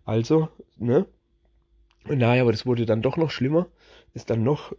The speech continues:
schneller und direkt wieder gefroren. Komisch irgendwie, ne? Und, ähm, dementsprechend, nachdem dann die Heizung von innen, ich hab ja dann die Heizung auf Vollgas und hab's von innen gegen die Scheibe laufen lassen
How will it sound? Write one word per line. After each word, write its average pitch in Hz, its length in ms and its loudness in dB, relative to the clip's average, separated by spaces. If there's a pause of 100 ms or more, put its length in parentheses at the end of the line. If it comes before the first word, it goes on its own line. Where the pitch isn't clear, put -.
schneller 147 340 2
und 139 160 -2
direkt 135 300 -2
wieder 131 160 0
gefroren. 135 500 -2 (100)
Komisch 147 440 -2 (100)
irgendwie, 143 340 0
ne? 139 220 0 (720)
Und, 135 460 2
ähm, 127 480 0 (840)
dementsprechend, 135 880 -2 (800)
nachdem 139 520 0
dann 139 160 2
die 131 140 2
Heizung 156 400 0
von 139 160 -2
innen, 180 300 0
ich - 140 -10
hab 120 160 -2
ja 123 120 2
dann 123 160 2
die 117 100 2
Heizung 151 320 0
auf 143 100 0
Vollgas 147 580 2
und 135 140 -8
hab's 131 180 -4
von 139 120 -4
innen 160 240 0
gegen 143 260 -2
die 139 120 -4
Scheibe 147 340 2
laufen 113 320 2
lassen 120 320 0